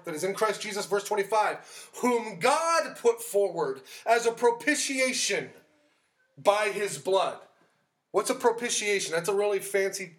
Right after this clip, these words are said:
kind of awkward word. It carries the idea of appease. The word,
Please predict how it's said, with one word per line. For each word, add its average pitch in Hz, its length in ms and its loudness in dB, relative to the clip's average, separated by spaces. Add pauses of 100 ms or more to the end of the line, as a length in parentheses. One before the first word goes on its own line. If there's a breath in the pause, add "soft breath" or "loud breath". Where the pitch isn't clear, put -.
(100)
kind 196 160 2
of 175 60 0
awkward 180 580 0
word. 196 400 0 (2750)
It 151 100 -10
carries 214 380 0
the 220 100 2
idea 185 440 2
of 151 200 -4
appease. 170 480 -8
The 165 100 -4
word, 180 280 0